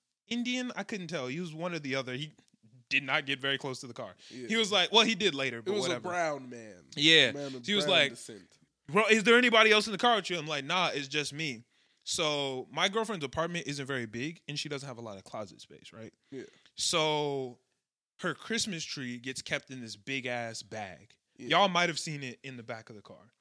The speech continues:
Speaker 1: It gets kept in a big-ass bag. Because she doesn't have a lot of closet space, I was like, "Just give me the bag, and I'll just throw it in the trunk of the S U V, whatever."
Speaker 2: Yeah.
Speaker 1: So bro's like, "Yo, what's this in your,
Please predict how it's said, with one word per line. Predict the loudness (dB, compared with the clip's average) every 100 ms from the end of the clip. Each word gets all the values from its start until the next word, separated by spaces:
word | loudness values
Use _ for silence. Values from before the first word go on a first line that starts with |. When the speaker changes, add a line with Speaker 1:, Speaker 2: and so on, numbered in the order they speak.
| _ _ _ _ _ -6
Speaker 1:
It | 0
gets | 0 0
kept | 0 -2 -2
in | -6
a |
big-ass | -2 0 0 -2 -6
bag. | -6 -6 -6 -8
Because | -6 -4
she | -4
doesn't | -6 -8
have | -8
a |
lot | -8 -10
of |
closet | -6 -4 -4 -8
space, | -12 -12 -12 -16 _ _ -8
I | -6
was | -4
like, | -4 -6 -10
"Just | -8 -6
give | -2 -2
me |
the | -2
bag, | -6 -8 -8
and | -10
I'll | -12
just | -12 -10
throw | -8 -8
it | -10
in | -14
the |
trunk | -6 -4 -4 -10 -20
of | -18
the |
S | -14 -14
U | -14
V, | -16 -16
whatever." | -14 -14 -14
Speaker 2:
Yeah. | -18 _ _ _ _ _ _ _ _ _ _
Speaker 1:
So | -6 -6
bro's | 0 0 2
like, | 2 2 4
"Yo, | 6 6 6 0 _ _ _ _ 2
what's | 2 4
this | 4 4
in | 2 2
your, | 4 4